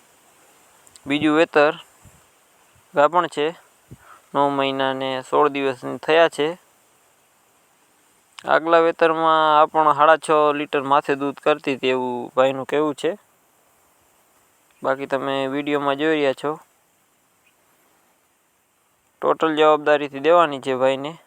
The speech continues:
પેટ, આચર, બધી જવાબદારીથી ભેંસ દેવાની છે. અને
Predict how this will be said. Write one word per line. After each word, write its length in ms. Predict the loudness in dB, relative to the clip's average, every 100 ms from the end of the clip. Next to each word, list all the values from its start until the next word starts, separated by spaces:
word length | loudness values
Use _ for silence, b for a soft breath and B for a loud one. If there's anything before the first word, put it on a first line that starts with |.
| _ _ _ -4
પેટ, 300 | -2 0 0
આચર, 320 | 0 -2 -2
બધી 300 | -2 -2 0
જવાબદારીથી 640 | 2 0 2 -2 -2 -6
ભેંસ 240 | -6 -6
દેવાની 380 | -2 2 2 0
છે. 260 | -6 -6 -6 _ _ _ _ _ _ _ _ _ _ _ _ _ _ _
અને 560 | -12 -8 -6 -6 -6